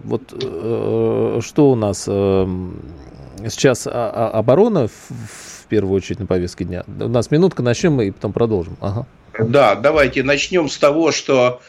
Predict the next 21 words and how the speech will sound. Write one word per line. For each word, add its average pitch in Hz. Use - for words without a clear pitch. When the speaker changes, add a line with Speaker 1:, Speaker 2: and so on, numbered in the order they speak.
Speaker 2:
есть 139
задачи 139
спецоперации, 120
которые 135
никто 156
не 147
отменял. 131
И 117
как 135
бы 120
там 120
ни 120
говорили: 120
«А 107
что 156
у 139
нас 117
теперь?» 110
Или 117
это 113
же, 107